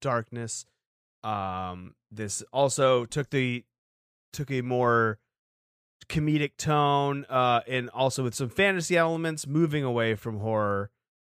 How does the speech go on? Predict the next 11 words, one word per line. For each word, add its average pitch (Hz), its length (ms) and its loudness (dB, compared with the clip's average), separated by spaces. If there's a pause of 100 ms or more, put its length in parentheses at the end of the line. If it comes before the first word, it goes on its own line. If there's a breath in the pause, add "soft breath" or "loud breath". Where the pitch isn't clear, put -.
(220)
uh, 110 180 -2
in 107 140 -8
a 101 80 -8
lot 98 220 -4
of, 95 160 -6 (180)
a 131 40 -6
lot 113 240 2
of 110 80 -2
ways. 110 600 -4 (160)
Um, 110 640 0 (840)
yeah. 147 220 0